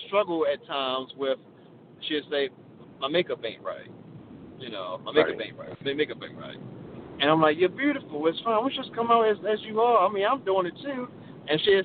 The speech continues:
Speaker 1: say, "Well, you don't have it as bad as me." And that comment right
Speaker 2: Right.
Speaker 1: there,
Speaker 2: Right.
Speaker 1: you know, I, I couldn't, I couldn't stand. We can't, we gotta stop this, you know, in judging within our community, you know,
Speaker 2: Ab-,
Speaker 1: man, because
Speaker 2: absolutely.
Speaker 1: it, it, it, it, it, it,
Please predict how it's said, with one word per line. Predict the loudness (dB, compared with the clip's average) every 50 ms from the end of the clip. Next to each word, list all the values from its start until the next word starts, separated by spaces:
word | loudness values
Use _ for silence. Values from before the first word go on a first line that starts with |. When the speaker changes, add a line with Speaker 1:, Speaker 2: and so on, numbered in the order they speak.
| 2 0
Speaker 1:
say, | 0 2 2 4 2 2 0 -2 -6 -16 -20 -20 -20 -20 -20 -20 -20 -20 -12 -2
"Well, | 2 4 4 4
you | 4 2 2
don't | 2 2 4 4
have | 4 4 4
it | 4
as | 2 0
bad | 0 0 2 2 2 0
as | -2 -8 -10
me." | -16 -18 -18 -20 -20 -20 -20 -20 -20 -20 -20 -20 -20 -20 -20 -20 -10 -6
And | -4 -2 0 2
that | 2 0 0
comment | 2 2 2 4 6 8 8
right | 8 8 6 4
Speaker 2:
Right. | 0 0
Speaker 1:
there, | 0 2 2 2 0 -2 -6 -8 -14 -16 -12 -8
Speaker 2:
Right. | -4 -4 -4 -4 -6 -6
Speaker 1:
you | -8
know, | -8 -6 -6 -4 -4 -6 -6 -8 -6 -4
I, | -2 -2 0 0 0
I | -2
couldn't, | -2 -2 -2 0 0
I | 0 0
couldn't | 0 0 -2 0 0 -2 -2 -2 0
stand. | 4 4 6 6 6
We | 4
can't, | 2 2 2 0 2 0 0 -4 -12 -20 -20 -20 -14 -8
we | -2
gotta | 4 6 6 6 6 4 2
stop | 0 0 0 0
this, | -2 -6 -8
you | -4 -2
know, | 0 0 0 -2 -4 -8 -16 -14 -4
in | 0 0 0 2 4
judging | 6 6 6 6 4 0 -6 -6 -6
within | -8 -8 -8 -6
our | -4 -2 -2 -2
community, | -4 -6 -10 -6 -6 -4 -4 -6 -8 -12 -16 -20 -20 -20 -20 -20 -20 -20 -20 -20 -20 -20 -16 -12
you | -10 -8
know, | -4 -2 -2 2 2
Speaker 2:
Ab-, | 2 2
Speaker 1:
man, | 2 0 -8 -6 -2
because | -2 -2 0 0
Speaker 2:
absolutely. | 2 4 4 6 6 4 4 2 0 -2 -4 -6 -6 -8 -10 -16 -18 -16 -12 -8
Speaker 1:
it, | -8 -6 -6 -8 -10 -14 -18 -20 -20 -18 -18 -16 -14 -14 -14 -14 -14 -16 -18 -20 -14 -10
it, | -8 -8 -6 -6 -4 0 4 4 6 8
it, | 8 6 6 6
it, | 6 6 6 6 6 6
it, | 6 4 4 4
it, | 2 2